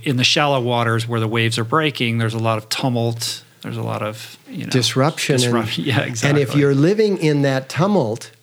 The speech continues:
Speaker 2: and, and that's what depression is. Depression is sometimes a protection from living in that tumult and that constant, you know, irregularity and confusion.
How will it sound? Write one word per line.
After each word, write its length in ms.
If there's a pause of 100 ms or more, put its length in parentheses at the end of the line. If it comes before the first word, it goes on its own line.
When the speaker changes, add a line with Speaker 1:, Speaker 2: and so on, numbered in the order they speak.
(680)
Speaker 2:
and, 420
and 160
that's 300
what 140
depression 520
is. 160
Depression 560
is 160
sometimes 600
a 40
protection 720 (420)
from 280
living 360
in 140
that 280
tumult 440
and 120
that 180
constant, 640 (400)
you 100
know, 120
irregularity 1040
and 160
confusion. 720